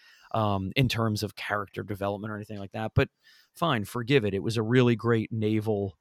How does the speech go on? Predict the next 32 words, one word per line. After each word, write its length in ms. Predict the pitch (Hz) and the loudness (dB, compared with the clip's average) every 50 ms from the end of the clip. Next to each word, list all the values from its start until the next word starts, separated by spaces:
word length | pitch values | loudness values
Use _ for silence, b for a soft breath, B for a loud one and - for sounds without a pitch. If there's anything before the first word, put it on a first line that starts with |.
| _ _ _ _ _ _ _ _ _ _ _ _ - | _ _ _ _ _ _ _ _ _ _ _ _ -2
battle 520 | 110 104 107 107 104 104 104 101 95 90 87 | 0 2 2 2 2 0 0 -2 -4 -4 -4
movie. 560 | 95 117 127 135 135 120 95 85 - - 117 113 | 2 6 8 8 8 6 4 0 -6 -8 -8 -6
Like, 220 | - - 90 - | -4 -4 -2 -2
I, 160 | 107 95 - - | -2 -2 -2 -4
I 120 | 95 104 | -6 -4
think 200 | - 131 127 - | -2 -2 0 2
already 440 | 113 113 107 104 113 113 107 107 101 | 2 2 4 2 0 0 2 2 0
I'm 140 | 95 95 95 | 0 0 0
due 160 | 104 113 104 | 0 0 0
for 200 | - - 98 92 | 0 0 -2 0
a 20 | |
rewatch 540 | 92 120 131 123 104 95 92 87 76 - - | 4 6 6 6 6 4 0 0 -2 -4 -6
'cause 160 | - 110 98 | -6 -4 -2
I 60 | 101 | -2
loved 320 | 101 110 120 131 123 104 90 | 0 2 4 2 2 2 -2
the 80 | 101 | -2
visuals. 580 | 92 117 156 165 123 104 92 92 90 101 - - b b b b b b b b b b b | 4 6 6 6 6 4 0 0 -2 -6 -10 -12 b b b b b b b b b b b
But, 80 | 151 | 4
you 80 | 170 175 | 8 8
know, 100 | 151 123 | 8 8
he 160 | 104 139 202 | 8 6 6
says, 300 | 185 - 175 147 135 120 | 6 8 8 6 6 6
"All 260 | - 131 139 139 127 | 8 8 8 10 8
ahead, 260 | 120 107 123 104 107 - | 8 6 4 0 0 -2
full." 440 | - - 117 107 92 92 - - _ _ _ _ _ _ _ _ _ _ _ _ _ _ _ _ _ _ _ _ _ _ _ _ _ b b b b b b - | -2 0 0 2 2 0 -2 -6 _ _ _ _ _ _ _ _ _ _ _ _ _ _ _ _ _ _ _ _ _ _ _ _ _ b b b b b b 4
And 120 | 131 131 | 6 6
on 80 | 135 131 | 8 6
a 40 | |
World 220 | 120 127 160 165 151 | 8 8 8 8 8
War 180 | 139 139 131 | 8 6 6
Two 220 | 120 - 170 175 151 | 6 6 6 6 6
ship, 320 | - - - 104 101 98 | 6 6 4 4 4 2